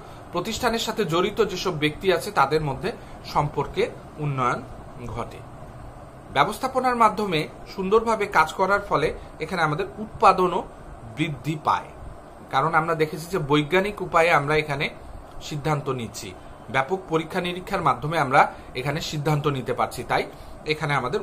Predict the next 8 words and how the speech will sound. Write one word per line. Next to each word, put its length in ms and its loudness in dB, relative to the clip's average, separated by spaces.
উৎপাদন 480 2
বৃদ্ধি 280 -4
পাচ্ছে। 380 -6
সবশেষে 460 0
বলা 240 6
যায় 220 4
যে 220 -2
শৃঙ্খলা 720 4